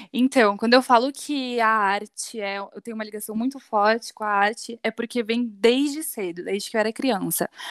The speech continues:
É, eu cresci numa família de artistas, minha mãe é atriz, meu pai é escritor, minha avó é artista plástica, então, quando eu era criança,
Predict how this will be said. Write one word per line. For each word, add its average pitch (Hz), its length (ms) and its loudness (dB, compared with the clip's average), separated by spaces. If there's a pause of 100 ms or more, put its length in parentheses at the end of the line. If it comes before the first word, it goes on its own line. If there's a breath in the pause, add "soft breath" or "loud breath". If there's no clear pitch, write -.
(280)
É, 190 420 4
eu 196 220 2
cresci 233 360 4
numa 294 200 4
família 262 420 2
de 247 100 2
artistas, 202 640 0
minha 208 220 -4
mãe 214 220 -2
é 226 40 2
atriz, 226 520 -2
meu 208 120 -2
pai 202 180 2
é - 20 4
escritor, 208 640 -4
minha 208 240 -4
avó 196 380 4 (260 soft breath)
é 185 120 4
artista 196 380 -2
plástica, 202 720 0
então, 214 640 -4 (440 loud breath)
quando 233 180 0
eu 247 60 6
era 262 160 4
criança, 285 800 -2